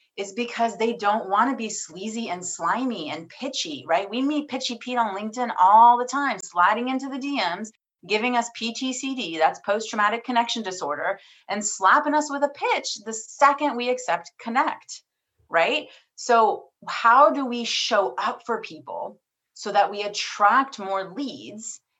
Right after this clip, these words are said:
And then once we've kind of started mastering that ability to go door to door, how do we create a firework experience? And what I mean is,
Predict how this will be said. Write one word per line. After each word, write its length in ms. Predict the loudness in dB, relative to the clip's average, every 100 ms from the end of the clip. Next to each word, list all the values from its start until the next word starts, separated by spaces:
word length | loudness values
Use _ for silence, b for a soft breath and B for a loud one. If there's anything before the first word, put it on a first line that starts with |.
| -8
And 240 | -4 -4
then 580 | 0 2 2 0 -4 0
once 300 | 2 2 0
we've 160 | -6 -6
kind 220 | -4 -4
of 60 |
started 420 | -6 0 0 0 -4
mastering 800 | -4 0 2 0 -2 -10 -12 -4
that 140 | -4
ability 540 | -4 -8 -6 -4 -6 -10
to 80 | -8
go 160 | -8
door 260 | -8 -8 -8
to 60 |
door, 340 | -4 -2 -2 -4 b _
how 140 | -4
do 100 | -2
we 80 | -4
create 260 | -8 -6 -4
a 60 | -4
firework 640 | -4 -2 0 -2 -4 -6
experience? 760 | -12 -16 -12 -12 -12 -20 -20 -20 _ _
And 100 | -6
what 120 | -4 -4
I 80 |
mean 220 | -4 -2 -2
is, 300 | -6 -10